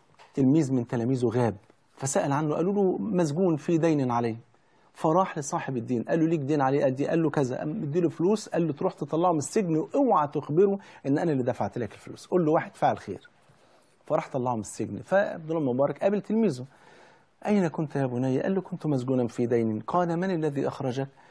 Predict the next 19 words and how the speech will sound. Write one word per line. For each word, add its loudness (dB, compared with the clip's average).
قال: 2
"رجل -2
طيب -6
فاعل -2
خير، -4
جاء 2
ودفع 0
الدين 0
وخلصني -2
من -2
السجن، 2
جزاه 2
الله 4
خيرا." 2
قال 4
له: 6
"ادعو 6
له 6
بخير." -4